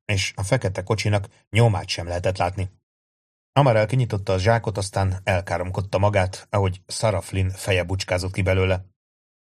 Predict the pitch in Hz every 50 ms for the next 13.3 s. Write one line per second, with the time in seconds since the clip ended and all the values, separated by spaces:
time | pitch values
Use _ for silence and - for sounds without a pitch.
0 | _ _ _ _ _ _ _ _ _ - 113 127 139 127 117 110 101 110 110 107
1 | 107 - 120 120 110 104 104 104 104 101 98 101 - - - 123 123 110 104 98
2 | - - - _ - 101 107 110 107 98 104 98 95 107 - 110 101 92 90 85
3 | 80 95 92 92 - 98 - - - 85 80 85 85 87 90 90 - - - _
4 | _ _ _ _ _ _ _ _ _ _ _ _ _ _ _ _ _ 113 104 107
5 | 113 113 107 95 - 117 107 110 110 107 101 110 104 98 98 - _ _ 113 113
6 | 110 104 117 117 113 117 110 104 - - 110 107 98 92 82 - - - - _
7 | _ _ _ _ _ _ - 107 107 120 113 110 98 104 101 98 95 95 95 87
8 | 98 110 107 98 104 101 98 95 - _ - 104 113 104 101 95 95 92 92 95
9 | 87 - - 101 101 98 98 95 98 92 90 85 87 87 - _ _ _ _ _
10 | _ _ _ _ _ _ _ _ _ _ 104 98 95 104 110 113 113 113 110 110
11 | 113 127 120 113 113 113 113 110 - - - _ _ _ _ _ - 107 113 131
12 | 147 139 123 107 98 104 104 104 98 101 107 98 - - 104 101 101 95 92 101
13 | 95 - - 98 92 -